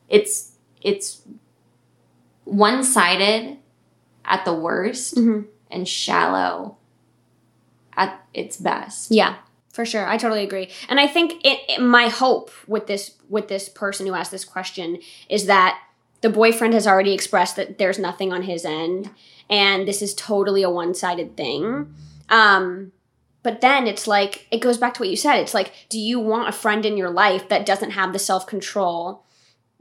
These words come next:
Speaker 2: to put you in the situation in the first place?
Speaker 1: Right. Because,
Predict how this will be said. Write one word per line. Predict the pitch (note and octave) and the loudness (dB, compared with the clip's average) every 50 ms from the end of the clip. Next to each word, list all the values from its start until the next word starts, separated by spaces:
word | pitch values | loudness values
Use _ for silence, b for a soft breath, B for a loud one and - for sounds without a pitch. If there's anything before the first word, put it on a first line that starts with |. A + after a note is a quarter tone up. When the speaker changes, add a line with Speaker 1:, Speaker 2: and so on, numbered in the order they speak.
| _ _ _ _ _ _ - | _ _ _ _ _ _ -8
Speaker 2:
to | - - B3 A3+ G#3 G3+ | -4 -2 -2 -2 -2 -4
put | - - B3 - | -6 -4 -4 -2
you | A#3 A3+ G#3+ | 2 2 2
in | G#3 | 2
the | G3+ | 2
situation | G3+ - G#3+ - G#3+ F#3 F#3+ F#3+ - G3+ | -2 -4 -4 -4 -2 -2 -2 -2 -2 -2
in | F3+ | -2
the | E3+ E3 | -2 -4
first | - - D#3+ E3 - - | -6 -8 -8 -8 -8 -10
place? | - - - - - - - - - _ - | -10 -12 -12 -12 -14 -18 -20 -20 -20 _ -8
Speaker 1:
Right. | G3 F#3+ E3 D3 - - _ _ _ _ - | -6 -6 -6 -8 -10 -16 _ _ _ _ -4
Because, | B3+ B3 B3+ C#4 C4+ A#3 - - | -2 0 2 2 2 2 0 -6